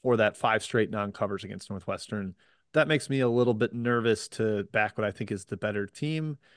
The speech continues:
And as Matt said, i-, if you really wanna back a Big Ten road team, you gotta have a great reason. I don't have a great reason here, so I'm not gonna do it.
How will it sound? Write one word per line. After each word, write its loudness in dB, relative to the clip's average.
And -4
as -4
Matt 2
said, -2
i-, -6
if -6
you 2
really 8
wanna 2
back 0
a 0
Big 0
Ten -2
road 0
team, -4
you -4
gotta 0
have -4
a -4
great 0
reason. -2
I -6
don't -6
have -2
a -8
great 0
reason -4
here, -12
so -6
I'm -4
not 0
gonna -2
do 6
it. 4